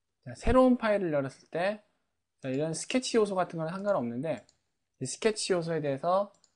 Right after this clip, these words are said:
치수를 집어넣게 되면은,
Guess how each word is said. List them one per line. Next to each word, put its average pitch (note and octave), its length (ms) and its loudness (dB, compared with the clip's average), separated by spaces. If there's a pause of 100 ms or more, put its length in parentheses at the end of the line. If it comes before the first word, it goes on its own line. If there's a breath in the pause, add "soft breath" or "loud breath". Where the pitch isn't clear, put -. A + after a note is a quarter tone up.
(180)
치수를 A3+ 720 0 (3750)
집어넣게 D3+ 640 0
되면은, D3+ 500 0